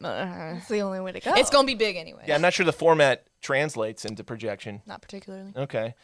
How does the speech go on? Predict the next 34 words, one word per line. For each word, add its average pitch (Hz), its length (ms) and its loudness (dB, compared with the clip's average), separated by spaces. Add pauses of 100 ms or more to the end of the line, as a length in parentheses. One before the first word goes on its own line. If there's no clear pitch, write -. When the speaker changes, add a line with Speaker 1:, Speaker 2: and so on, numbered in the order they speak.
(180)
Speaker 1:
Four 294 220 8
K 277 420 0 (160)
kinda 185 260 0
does, 80 300 -4
but - 260 -8 (520)
I'm 226 100 2
sure 254 140 -2
Joss 185 260 4
would 190 100 -8
disagree 175 360 -4
with 165 160 -2
me, 202 100 -4
and 180 80 -4
when 165 80 -4
he 151 60 -4
listens 160 300 -6
to 185 40 -10
this, 175 200 0
he'll 175 100 -6
be 156 100 -4
like, 151 180 6
"What 466 300 6
are 440 80 4
you 453 180 4
talking 453 440 6
about?" 330 920 4
But 165 160 0
Speaker 3:
Women 240 280 10
are 135 100 8
so 190 340 4
stupid. - 800 8
Speaker 1:
<laughs> - 80 0
It's 240 200 2 (440)
Speaker 2:
Whoa. 269 640 2